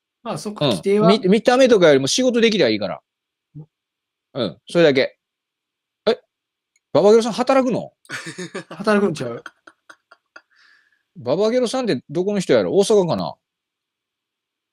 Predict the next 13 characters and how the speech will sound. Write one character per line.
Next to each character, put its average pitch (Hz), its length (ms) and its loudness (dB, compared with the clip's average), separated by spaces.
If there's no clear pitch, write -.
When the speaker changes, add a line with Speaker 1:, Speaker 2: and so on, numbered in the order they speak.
Speaker 2:
大 202 140 4
阪 247 260 4
は 240 260 2
多 220 140 -2
分 127 260 -6
厳 208 220 -6
し 143 120 -2
い 110 40 -4
ん 92 40 -8
ち - 120 -10
ゃ 69 120 -8
う？ - 40 -14
っ - 20 -20